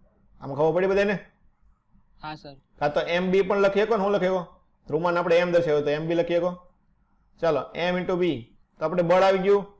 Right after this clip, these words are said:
Speaker 1: ચુંબકીય ક્ષેત્ર આવી ગયો, P. P બરાબર શું આવશે? Moment by L. તો F બરાબર શું આવશે? M by L into B. તો હવે લંબાઈ મળી જાય. L બરાબર શું આવશે? M B by L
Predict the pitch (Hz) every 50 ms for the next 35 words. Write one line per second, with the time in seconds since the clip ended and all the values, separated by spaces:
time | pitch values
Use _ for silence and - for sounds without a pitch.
0 | - 160 160 170 175 175 175 175 175 180 180 175 175 170 180 185 175 - - _
1 | _ _ _ _ _ 202 202 185 147 110 - _ _ _ _ _ _ _ _ _
2 | _ _ _ _ _ - 156 165 165 175 175 170 180 185 208 196 180 151 151 147
3 | 139 - - - - - - - - - - - - - - 139 135 139 147 160
4 | 160 165 165 151 156 156 156 160 170 170 - - - - - - - _ _ _
5 | - - - - - 135 135 139 135 139 147 147 139 139 147 147 151 156 147 139
6 | 127 131 127 131 - - - - - - - - - - - _ _ _ _ _
7 | _ _ _ _ _ _ _ _ - 135 131 139 139 139 131 139 135 139 139 -
8 | 143 147 147 147 143 135 131 - 139 135 131 139 156 156 151 _ _ _ - 143
9 | 151 151 156 165 175 185 180 190 202 214 220 208 151 - - - - - 139 151
10 | 151 160 165 165 170 175 190 190 175 160 147 135 131 - _ _ _ _ _ _
11 | _ _ _ _ _ _ _ _ _ _ _ _ _ _ _ _ _ _ _ _
12 | _ _ - 131 135 139 143 143 147 147 143 135 139 139 139 139 147 151